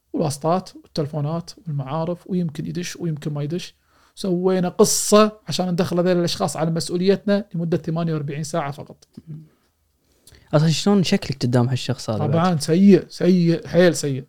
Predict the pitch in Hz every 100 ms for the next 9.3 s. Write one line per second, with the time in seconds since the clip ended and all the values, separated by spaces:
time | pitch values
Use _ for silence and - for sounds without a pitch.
0 | _ _ _ _ - 143 - 151 143 -
1 | _ _ _ _ _ _ 170 160 156 151
2 | 160 190 - 165 165 180 175 151 214 208
3 | 147 123 143 147 151 165 180 139 - 165
4 | 160 156 170 160 180 196 165 180 165 143
5 | 165 165 165 175 - - _ - 165 160
6 | 160 196 160 196 180 - 196 170 165 175
7 | 170 147 180 170 165 175 160 165 190 175
8 | 170 175 170 175 175 175 165 160 165 165
9 | 202 254